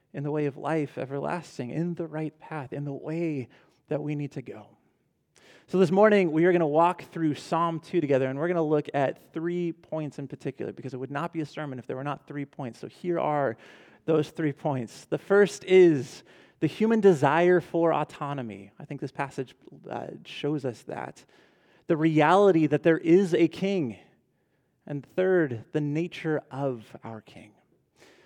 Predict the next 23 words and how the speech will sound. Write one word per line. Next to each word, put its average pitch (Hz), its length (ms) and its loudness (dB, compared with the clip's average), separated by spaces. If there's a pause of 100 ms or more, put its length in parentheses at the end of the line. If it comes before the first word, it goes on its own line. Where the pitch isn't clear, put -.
(220)
All 151 60 -2
right, - 120 -10
so 208 140 4
we'll 202 120 4
start - 380 4
first - 480 2
with 160 380 -2
the 156 60 0
human 180 440 -2
desire 135 500 0
for 143 380 -2
autonomy. 117 680 -6 (360)
So 180 120 4
let's 185 120 6
begin 180 640 2 (460)
by 160 100 4
looking 175 340 2
at 156 80 -2
verses 143 480 -2
one 151 320 -4
through 151 300 -8
three 151 460 -4
together. 113 600 -6